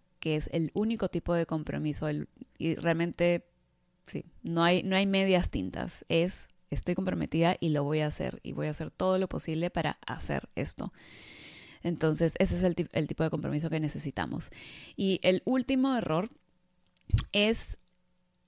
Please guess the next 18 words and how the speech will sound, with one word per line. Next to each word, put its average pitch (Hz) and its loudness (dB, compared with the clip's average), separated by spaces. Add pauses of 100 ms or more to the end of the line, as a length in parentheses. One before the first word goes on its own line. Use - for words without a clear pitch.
nuestros - 4
pensamientos, 147 0
nuestro 175 2
diálogo 185 4
interno. 151 -2
Probablemente 196 2
tenemos 165 2 (140)
algún 220 4
diálogo 214 8
interno, 160 0 (140)
¿no? 160 -2
que 165 4
no 170 4
nos 180 0
está 165 2
dejando 160 0
ser - -4
constantes. - -4